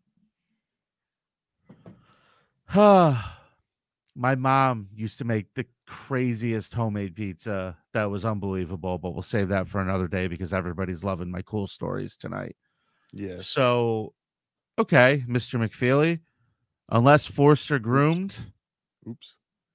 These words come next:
Speaker 1: <laughs> unless forced or groomed, you're responsible for what you put in your body. I don't disagree.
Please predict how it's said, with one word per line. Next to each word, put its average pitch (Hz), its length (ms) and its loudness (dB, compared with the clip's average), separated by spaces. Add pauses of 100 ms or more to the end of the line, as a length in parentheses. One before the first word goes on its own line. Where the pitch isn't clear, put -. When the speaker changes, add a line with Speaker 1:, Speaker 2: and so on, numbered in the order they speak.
(180)
Speaker 1:
<laughs> - 600 -18
unless 135 400 6
forced 151 360 4
or 139 80 0
groomed, 143 260 2
you're 135 160 0
responsible 127 600 2
for 107 120 -6
what 113 180 0
you 113 80 -2
put 117 180 -2
in 104 60 -6
your 113 80 -2
body. 101 500 2 (640)
I 101 60 -16
don't 110 220 0
disagree. 123 680 2